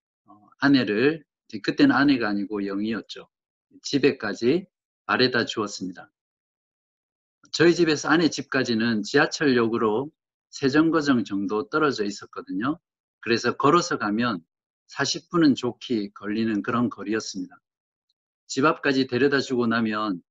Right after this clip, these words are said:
저 혼자 집까지 다시 걸어와야 됐기 때문에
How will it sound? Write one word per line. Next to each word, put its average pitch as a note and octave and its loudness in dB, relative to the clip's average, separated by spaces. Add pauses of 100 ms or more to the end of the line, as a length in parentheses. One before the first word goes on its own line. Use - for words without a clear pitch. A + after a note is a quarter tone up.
(500)
저 A#2 0
혼자 B2 4
집까지 B2 -2
다시 B2 -2
걸어와야 A#2 2
됐기 G#2 -4
때문에 G2+ -2